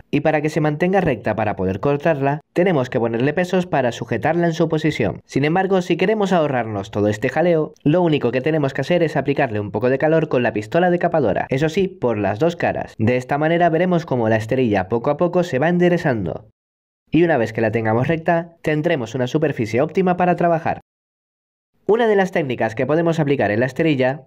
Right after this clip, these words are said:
es la del bajo relieve, y podemos utilizar esta para hacer grabados o bajorrelieves en la esterilla. Para ello solo tendremos que realizar el dibujo que queremos en la esterilla y luego con la ayuda de un cúter hacer un corte superficial siguiendo todas las líneas del dibujo.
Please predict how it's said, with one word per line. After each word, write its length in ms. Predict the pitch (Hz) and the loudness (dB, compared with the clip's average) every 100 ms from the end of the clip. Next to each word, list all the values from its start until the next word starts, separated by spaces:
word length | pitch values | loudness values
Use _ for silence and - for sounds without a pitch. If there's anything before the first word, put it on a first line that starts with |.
| - | -2
es 180 | 196 196 | 0 2
la 140 | 190 | 2
del 120 | 185 | 4
bajo 220 | 180 175 | 2 0
relieve, 540 | 165 160 135 104 - - | 0 2 2 0 -2 -2
y 80 | 139 | 0
podemos 380 | 151 156 113 117 | 2 2 0 -4
utilizar 420 | 110 113 117 147 | 0 0 2 0
esta 320 | 160 160 175 | 0 0 0
para 140 | 147 | 0
hacer 240 | 135 131 107 | -2 -2 -2
grabados 500 | 113 139 185 175 170 | 0 2 2 2 2
o 60 | |
bajorrelieves 680 | 113 110 123 147 175 175 175 - | 0 0 0 2 4 2 0 0
en 160 | 175 | 2
la 80 | 175 | 2
esterilla. 560 | 170 170 143 95 - - | 0 0 0 -2 -6 -2
Para 240 | 156 190 | 0 2
ello 180 | 185 185 | 2 2
solo 220 | 190 196 | 2 2
tendremos 360 | 190 185 180 175 | 2 2 0 0
que 120 | 175 | 0
realizar 480 | 165 160 156 110 - | 0 0 0 -2 -2
el 140 | 139 | 2
dibujo 340 | 156 160 135 101 | 2 2 -2 -4
que 120 | 110 | -4
queremos 360 | 151 131 107 | -2 -2 -4
en 80 | 107 | -2
la 60 | 120 | -2
esterilla 540 | 131 175 160 151 156 - _ | 0 2 2 2 -2 -8 _
y 80 | 170 | 2
luego 320 | 180 139 110 | 2 2 0
con 100 | 110 | 0
la 80 | 117 | 0
ayuda 220 | 117 117 | 2 2
de 80 | 135 | 2
un 100 | 151 | 2
cúter 420 | 185 180 180 - - | 0 2 0 -2 -4
hacer 320 | 160 214 196 | -2 0 0
un 80 | 180 | 0
corte 300 | 185 - 110 | -2 -2 -2
superficial 640 | 131 143 147 170 175 175 | -2 0 0 0 2 0
siguiendo 460 | 170 143 175 160 139 | 0 0 2 2 2
todas 320 | 160 135 117 | 2 2 2
las 180 | 110 117 | 0 2
líneas 320 | 190 202 185 | 2 2 2
del 160 | 185 180 | 2 2
dibujo. 440 | 175 120 - - | 2 0 -2 -8